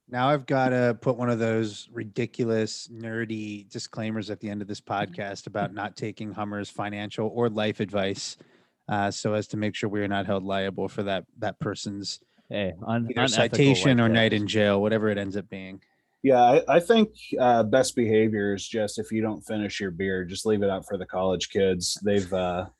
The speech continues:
Speaker 3: you know, they've had a f-, <laughs> rough couple weeks. Just leave it out for 'em.
Speaker 1: I like
Speaker 3: They're
Speaker 1: that.
Speaker 3: like, uh, rally possum. Just let 'em have a couple beers and get on with it.
Speaker 2: That's kinda how, as I got older, it's kinda how I looked at it. I'd bring, you know, like, a twelve pack or a case of whatever, Bud Light, Natty,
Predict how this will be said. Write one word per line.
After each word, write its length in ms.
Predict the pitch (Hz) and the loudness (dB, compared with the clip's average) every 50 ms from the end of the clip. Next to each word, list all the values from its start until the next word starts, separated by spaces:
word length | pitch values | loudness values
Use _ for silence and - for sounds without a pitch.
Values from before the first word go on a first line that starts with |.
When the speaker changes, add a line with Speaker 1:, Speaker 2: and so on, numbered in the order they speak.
| - - | -8 -4
Speaker 3:
you 100 | 107 104 | -2 0
know, 120 | 98 95 92 | 0 0 0
they've 100 | 98 - | -2 -2
had 160 | 98 101 95 | -2 -4 -4
a 80 | 92 | -4
f-, 80 | - - - - | -6 -8 -12 -14
<laughs> 140 | - - - | -16 -6 -4
rough 180 | 95 87 - - | -4 -4 -6 -6
couple 280 | - 98 - 92 90 87 | -8 -8 -6 -4 -6 -4
weeks. 320 | 90 90 90 87 - - | -4 -4 -4 -6 -8 -10
Just 140 | - - - | -10 -4 -2
leave 160 | 107 101 90 | 0 0 0
it 80 | 90 90 | 0 -2
out 220 | 87 87 85 - | -2 -4 -6 -6
for 280 | - 95 92 90 87 90 | -4 -2 -2 0 0 -2
'em. 260 | 90 90 90 87 - _ _ _ _ _ _ - | -2 -2 -2 -4 -8 _ _ _ _ _ _ -10
Speaker 1:
I 80 | - 110 | -8 -6
like 240 | 104 104 104 98 101 | -6 -4 -6 0 0
Speaker 3:
They're 80 | 104 | 2
Speaker 1:
that. 60 | 101 | 4
Speaker 3:
like, 260 | 101 101 101 98 - 104 | 4 4 4 2 2 2
uh, 180 | 98 92 92 90 | 2 2 2 2
rally 320 | 92 95 95 95 95 92 | 2 2 4 4 2 0
possum. 640 | - - 98 92 92 90 - - 98 92 92 92 90 - _ _ _ _ _ _ | 0 0 0 0 0 0 -2 -4 -4 -4 -4 -8 -8 -12 _ _ _ _ _ _
Just 140 | - - 107 | -10 -2 -2
let 120 | 104 92 | 0 0
'em 80 | 92 95 | 0 0
have 140 | 95 92 87 | -2 -2 -4
a 60 | 87 | -4
couple 260 | - 104 95 101 90 | -4 -2 -2 -2 -4
beers 460 | 80 95 92 92 95 95 92 87 - | -2 -2 0 0 0 -2 -2 -2 -4
and 260 | 90 85 87 87 87 - _ _ _ _ _ _ _ _ _ _ _ - | -6 -4 -4 -6 -6 -8 _ _ _ _ _ _ _ _ _ _ _ 0
get 140 | 98 92 92 | 0 2 2
on 180 | 92 92 90 | 2 0 0
with 160 | 87 82 - | -2 -2 -4
it. 100 | 87 85 - _ - _ _ _ _ _ _ - | -8 -8 -8 _ -20 _ _ _ _ _ _ -4
Speaker 2:
That's 160 | 160 - _ - 190 | -4 -4 _ -4 -2
kinda 180 | 190 220 247 | -2 0 0
how, 220 | 208 190 175 151 135 | 0 0 0 -2 -2
as 100 | 127 131 | -2 -4
I 100 | 123 120 | -6 -6
got 180 | 127 120 113 - | -4 -6 -6 -4
older, 280 | 98 104 113 107 104 | -6 -6 -4 -4 -4
it's 120 | 104 - - | -6 -4 -4
kinda 180 | 113 110 113 | -4 -2 -2
how 120 | 113 120 113 | 0 0 0
I 120 | 104 101 | 0 0
looked 200 | 101 101 - - | 0 -2 -2 -4
at 80 | 98 98 | -4 -2
it. 120 | 101 101 | -2 -4
I'd 120 | 101 98 104 | -4 -4 -4
bring, 200 | 107 104 107 107 | -2 0 0 0
you 100 | 104 101 | 0 -2
know, 60 | 98 | -4
like, 140 | 95 - - | -6 -6 -10
a 60 | 95 | -12
twelve 320 | _ - 107 98 95 92 | _ -6 -4 -4 -4 -4
pack 280 | - 95 92 92 - - | -4 -4 -4 -4 -4 -6
or 100 | 98 95 | -8 -8
a 60 | 95 | -8
case 360 | _ - 95 92 90 - - | _ -10 -10 -10 -10 -10 -10
of 80 | 95 90 | -10 -10
whatever, 420 | 92 90 90 90 87 87 87 87 | -8 -8 -8 -8 -6 -6 -8 -10
Bud 240 | 80 - 90 90 87 | -8 -8 -8 -8 -8
Light, 240 | 87 85 85 87 - | -8 -10 -10 -10 -12
Natty, 540 | 87 85 85 87 85 87 85 85 85 82 | -12 -10 -10 -10 -10 -10 -10 -10 -12 -14